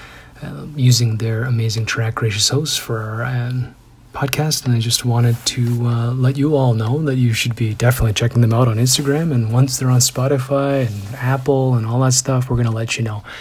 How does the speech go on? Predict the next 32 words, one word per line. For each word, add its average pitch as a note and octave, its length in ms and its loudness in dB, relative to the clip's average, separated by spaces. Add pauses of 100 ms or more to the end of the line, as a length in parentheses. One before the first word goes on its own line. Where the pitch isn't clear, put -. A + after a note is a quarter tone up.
(420)
Thanks B2+ 220 4
to - 60 -6
Thomas A#2+ 320 0
Thomas B2+ 400 2
and B2 80 2
all D3+ 180 6
the C3+ 140 4
other B2 200 4
amazing A#2 540 2
musical, A#2 500 0 (400)
uh, A#2+ 100 -6
people B2 260 0
that A2+ 100 2
we're A2+ 140 2
meeting A2+ 280 0
through G#2+ 220 -6
this A2 220 -4
project. A2 760 -6
Uh, G#2+ 40 -8 (160)
this - 220 -8
podcast A#2+ 460 -4
has G#2+ 140 -8
been A2 180 -4
brought A2 380 -6
to - 160 -6
you A2+ 200 -2
by A2 380 -8
Media B2 320 0
Lab A2+ 240 -2
Y G#2+ 240 -4
Y G#2+ 220 -4
C. D#3+ 560 -6